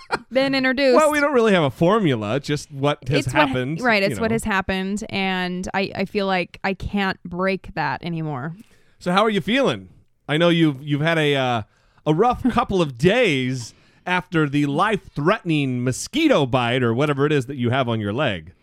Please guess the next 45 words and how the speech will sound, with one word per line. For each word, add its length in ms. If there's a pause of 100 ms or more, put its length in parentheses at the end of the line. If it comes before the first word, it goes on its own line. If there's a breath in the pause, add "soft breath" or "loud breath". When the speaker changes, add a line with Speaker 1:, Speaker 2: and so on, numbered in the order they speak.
(560 soft breath)
Speaker 2:
Yeah, 140
we 200
don't 220
know 640
what 760
I 80
have 460
on 60
Speaker 1:
We 80
Speaker 2:
my 80
Speaker 1:
know 240
Speaker 2:
leg. 100
Speaker 1:
what 160
it 140
is. 260
Speaker 2:
No, 440
we 180
don't 240
know. 420
Speaker 1:
You're, 200 (120)
you're 220
so 260
freaked 500
out 440
about 280
a 60
got-, 340
one 460
or 160
two, 600
or 180
is 180
it 140
three, 560
like, 180
mosquito 680
bites 360
that 100
you 140
have? 140
Speaker 2:
No, 180
I 140
have, 540
like, 220
five 800